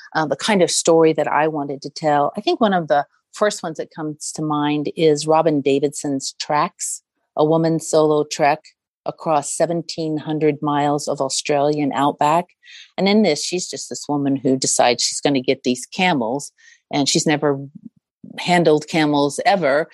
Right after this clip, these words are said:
and then take them across this huge journey. So I thought that was very inspiring to see women doing things that women aren't really expected to do. The other one would be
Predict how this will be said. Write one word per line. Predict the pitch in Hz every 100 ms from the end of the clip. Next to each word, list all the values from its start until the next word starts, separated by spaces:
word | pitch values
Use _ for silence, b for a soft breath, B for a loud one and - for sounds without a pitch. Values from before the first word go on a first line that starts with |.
| B B
and | 170 165
then | 156
take | 151 165 160
them | 156
across | 147 - 135 123 -
this | 139 -
huge | - 131 127 -
journey. | 147 147 139 131 - _ _
So | - 160
I |
thought | 170 180 151
that | 170
was | 180 170
very | 151 147 143
inspiring | 127 147 - - 143 143 143 147
to | 143 151
see | - 160 151
women | 147 202 240 208
doing | 170 160 151 -
things | 156 156 156 151 - b b
that | -
women | 220 196 175
aren't | 143 143
really | 147 139 123
expected | - - 120 - 113
to | 120
do. | 120 120 95 127 _ _ _ _ b b -
The | 185
other | 190 196
one | 175 170 160 156
would | 160 151
be | 151 139 135